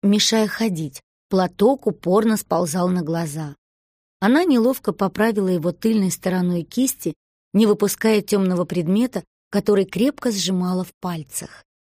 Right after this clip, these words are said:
Сусанну подмывало догнать ее и посмотреть, что такое она держит в руке.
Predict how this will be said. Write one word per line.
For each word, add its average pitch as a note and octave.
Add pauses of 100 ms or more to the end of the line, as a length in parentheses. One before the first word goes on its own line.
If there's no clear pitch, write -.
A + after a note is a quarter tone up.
(800)
Сусанну D4+
подмывало B3+
догнать A3+
ее A#3+
и -
посмотреть, B3 (400)
что -
такое C4+
она F#3
держит F3+
в F#3
руке. F3+